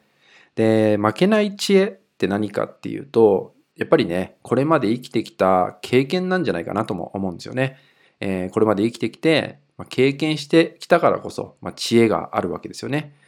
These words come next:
だからこそ、こんな時期はしっかりと考えてみるっていうのもね、すごく大切なんじゃないかなと思います。まあ、僕もね、えー、いろいろね、えー、これからどうしようかなとか、えー、負けないためにはっていうことをね、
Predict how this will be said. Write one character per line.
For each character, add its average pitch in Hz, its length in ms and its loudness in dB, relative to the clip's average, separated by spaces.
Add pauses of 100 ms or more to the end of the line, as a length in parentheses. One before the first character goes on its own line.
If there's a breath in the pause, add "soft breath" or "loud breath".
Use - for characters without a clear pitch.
(320 soft breath)
だ 147 120 6
か 147 80 2
ら 104 80 2
こ 98 100 -2
そ、 - 340 -6
こ 107 120 -6
ん 107 40 -2
な 104 100 -2
時 110 140 -10
期 104 100 -8
は 110 360 0 (320)
し - 220 -10
っ - 40 -20
か 175 120 2
り 135 100 0
と - 120 -8
考 151 360 -4
え 190 80 2
て 110 100 -4
み 90 120 -4
る - 60 -6
っ - 220 -20
て 110 80 -8
い 95 40 -4
う - 20 -6
の 87 60 -10
も - 80 -10
ね、 101 340 -6
す - 180 -6
ご 139 100 4
く 135 240 -2
大 95 200 -4
切 104 200 -10
な 110 120 0
ん 98 60 -4
じ 92 60 -6
ゃ 85 40 -4
な 82 80 -8
い - 40 -10
か - 120 -10
な 90 120 -6
と - 140 -6
思 90 280 -8
い 87 60 -10
ま 90 160 -6
す。 - 360 -16 (1400 soft breath)
ま 131 80 4
あ、 - 20 6
僕 123 200 4
も 156 100 6
ね、 151 300 4
え 90 360 -4
ー、 - 20 -8
い 107 60 -6
ろ 101 120 0
い 98 40 -2
ろ 98 80 -2
ね、 110 300 -4
え 90 280 -10
ー、 - 20 -20
こ - 80 -8
れ 101 80 0
か 98 100 0
ら 90 100 0
ど 123 120 2
う 123 60 4
し - 140 -4
よ 80 80 -4
う - 20 -8
か 98 100 -8
な 104 180 0
と 98 100 -14
か、 120 440 0
え 90 420 -10
ー、 98 60 -8
負 104 100 -8
け 113 80 -4
な 104 100 -2
い 104 80 -4
た - 120 -14
め 135 100 0
に 147 100 -2
は 95 100 0
っ - 120 -10
て - 80 -14
い 98 40 -12
う - 20 -16
こ - 80 -16
と 92 120 -14
を 82 60 -16
ね、 107 200 -4